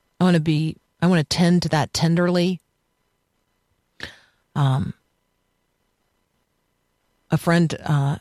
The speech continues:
has texted in, "I lost my daughter, who was ten and a half, to a horrible accident that was my fault.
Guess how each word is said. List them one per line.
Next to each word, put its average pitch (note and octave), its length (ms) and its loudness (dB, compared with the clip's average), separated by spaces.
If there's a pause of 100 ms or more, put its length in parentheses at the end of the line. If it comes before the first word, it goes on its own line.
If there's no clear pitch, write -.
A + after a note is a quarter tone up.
(140)
has D#3 160 2
texted E3+ 340 0
in, E3 120 2
"I D3+ 80 0
lost D#3 280 0
my F#3+ 100 0
daughter, D3 380 -2
who D3+ 120 -2
was D3+ 140 -2
ten E3 180 -2
and E3 120 0
a D#3+ 40 -2
half, D3 320 -4
to D#3 120 -4
a D3 60 -2
horrible D#3 420 -4
accident - 480 -10 (180)
that D#3+ 100 -4
was D3+ 140 -2
my E3 180 0
fault. F3+ 320 -8